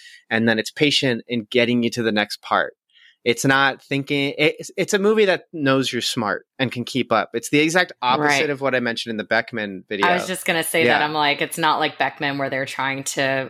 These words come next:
Speaker 2: overly,
Speaker 1: Yeah,
Speaker 2: over-explain
Speaker 1: right.
Speaker 2: everything or just, like, flash something unnecessarily
Speaker 1: Yes.
Speaker 2: to, like, grab your attention.
Speaker 1: It doesn't think you'll get tired or bored.
Speaker 2: Right.
Speaker 1: And you won't. You, I,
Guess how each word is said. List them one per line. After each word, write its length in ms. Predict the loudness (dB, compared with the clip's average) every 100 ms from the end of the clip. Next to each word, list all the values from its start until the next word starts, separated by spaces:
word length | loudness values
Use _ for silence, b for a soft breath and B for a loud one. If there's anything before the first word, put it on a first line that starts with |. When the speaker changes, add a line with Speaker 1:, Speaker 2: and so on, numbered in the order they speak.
| -2
Speaker 2:
overly, 440 | 0 2 0 -2 0
Speaker 1:
Yeah, 40 | 2
Speaker 2:
over-explain 1040 | 2 4 6 6 6 4 4 2 0 -2 -8
Speaker 1:
right. 80 | -4
Speaker 2:
everything 840 | 0 4 4 2 0 -2 -6 -8 -14 _ _ _
or 120 | 0
just, 380 | 2 0 0 0
like, 180 | 0 0 -10 _ -4
flash 360 | 0 2 0
something 360 | -4 -8 -6 -6
unnecessarily 760 | -4 2 4 4 2 2 0
Speaker 1:
Yes. 80 | -2
Speaker 2:
to, 80 | -2
like, 140 | -2 0
grab 340 | 0 2 0
your 140 | -4
attention. 680 | -4 -4 -8 -8 -12 -12 -8 -2
Speaker 1:
It 100 | 2
doesn't 280 | 2 0 -4
think 180 | -4
you'll 120 | -2 0
get 200 | 0 0
tired 320 | 0 0 -2
or 80 | -4
bored. 320 | -8 -10 -14 _ B B B 2
Speaker 2:
Right. 180 | 2
Speaker 1:
And 100 | 2
you 100 | 0
won't. 420 | 0 2 2 2 -6
You, 240 | -8 -4 0 4
I, 160 | 4